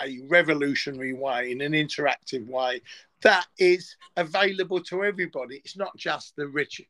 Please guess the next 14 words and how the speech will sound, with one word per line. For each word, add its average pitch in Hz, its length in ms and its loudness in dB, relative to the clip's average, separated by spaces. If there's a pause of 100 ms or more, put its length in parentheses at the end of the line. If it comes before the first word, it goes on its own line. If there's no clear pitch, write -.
(240)
you 147 120 -10
know, 135 100 -14
the 143 160 -4
rich 160 400 0
with, 147 240 -4 (340)
um, 139 240 2 (160)
lots 165 280 0
of 147 80 -6
resources 139 720 -2
now 143 360 -2
who 147 160 -6
can 151 240 -10
get, 143 300 -2 (360)
um, 147 320 2